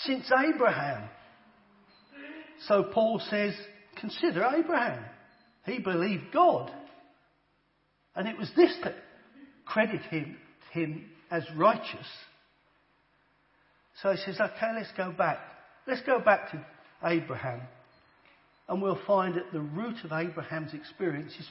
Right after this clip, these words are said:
faith. And faith is at the heart of Judaism. Their spiritual roots, that's what Hebrew eleven is all about. The, the heroes of faith. And it lists a whole load of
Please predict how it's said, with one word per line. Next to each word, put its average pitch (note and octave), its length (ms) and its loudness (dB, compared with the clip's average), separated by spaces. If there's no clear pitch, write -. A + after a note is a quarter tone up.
faith. C4 220 4
And A#3 240 0
faith B3+ 340 0
is A3+ 260 0
at - 160 0
the A#3 80 4
heart E3 420 -2
of F3 120 -12
Judaism. D3+ 720 0
Their G#3 180 4
spiritual A#3+ 440 -4
roots, A3 400 -4
that's A3 220 0
what F3+ 160 -2
Hebrew F#3 400 -4
eleven F#3+ 480 -2
is F#3+ 160 -6
all G3 200 2
about. A3+ 520 -4
The, D#3+ 160 -4
the E3 80 0
heroes G#3+ 540 0
of F#3 80 -2
faith. A#3 180 2
And F3 140 0
it G3+ 100 -4
lists A#3+ 380 -2
a F3+ 40 0
whole F#3 240 0
load A#3 300 2
of C3 120 -4